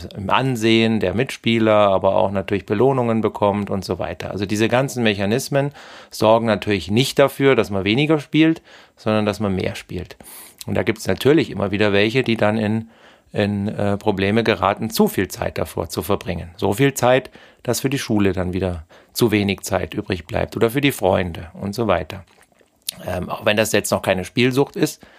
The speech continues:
die ja viele, viele Punkte umfasst, die alle gleichzeitig quasi auftreten müssen, ist es trotzdem immer so ein, so ein Blick, den man drauf haben muss. Erstens mal, wie viel Zeit ist es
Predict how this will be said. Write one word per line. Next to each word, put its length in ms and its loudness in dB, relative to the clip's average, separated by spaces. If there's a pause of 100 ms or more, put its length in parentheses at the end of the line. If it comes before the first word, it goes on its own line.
(400)
die 80 -10
ja 120 0
viele, 280 -4
viele 260 2
Punkte 380 -2
umfasst, 500 -2
die 140 -6
alle 120 -4
gleichzeitig 760 0
quasi 320 2
auftreten 500 0
müssen, 300 0
ist 120 -8
es 140 -4
trotzdem 480 -2 (460)
immer 220 2
so 140 2
ein, 180 2
so 80 0
ein 140 0
Blick, 240 0
den 140 2
man 160 2
drauf 320 2
haben 320 2
muss. 260 -2 (320)
Erstens 360 -2
mal, 200 -4
wie 140 0
viel 160 6
Zeit 300 4
ist 180 2
es 200 -2